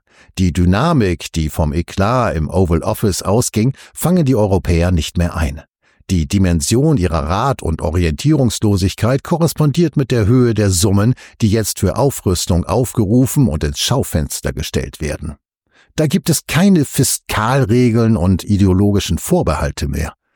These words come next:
Von der Leyen schlägt achthundert Milliarden Euro vor und die neue kleine GroKo in Berlin nicht weniger als die pure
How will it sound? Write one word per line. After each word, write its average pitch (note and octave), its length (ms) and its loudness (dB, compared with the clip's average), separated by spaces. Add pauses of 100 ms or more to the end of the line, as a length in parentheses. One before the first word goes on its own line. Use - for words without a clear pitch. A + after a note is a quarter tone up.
(280)
Von F2+ 220 -2
der D#2+ 120 2
Leyen G#2+ 320 2
schlägt - 400 -2
achthundert - 600 0
Milliarden G2 440 2
Euro A2+ 380 2
vor F#2 320 2
und C#3 200 0
die D3 100 0
neue D#3+ 320 2
kleine A2+ 440 0
GroKo G#2+ 540 0
in G2 140 2
Berlin G2+ 340 2
nicht C#3+ 340 0
weniger A#2 460 2
als C3+ 220 -4
die D#3 120 0
pure F#2 460 0